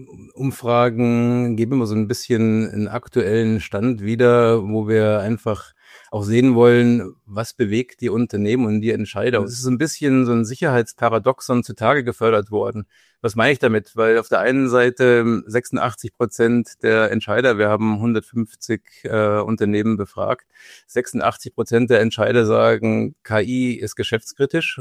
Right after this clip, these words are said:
und würde sagen, wir haben einen starken Fokus, die Nutzung von K I voranzutreiben.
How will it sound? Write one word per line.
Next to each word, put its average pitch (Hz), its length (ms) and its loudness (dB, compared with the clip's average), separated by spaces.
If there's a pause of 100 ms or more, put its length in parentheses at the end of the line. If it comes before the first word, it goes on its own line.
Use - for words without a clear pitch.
(120)
und 113 600 0
würde 110 140 -8
sagen, 110 500 2
wir 110 120 2
haben 113 180 4
einen 113 80 2
starken 113 400 -2
Fokus, 120 440 -4
die 110 120 -6
Nutzung 110 300 -6
von 113 180 -4
K 113 120 -6
I 120 140 -8
voranzutreiben. 135 880 -2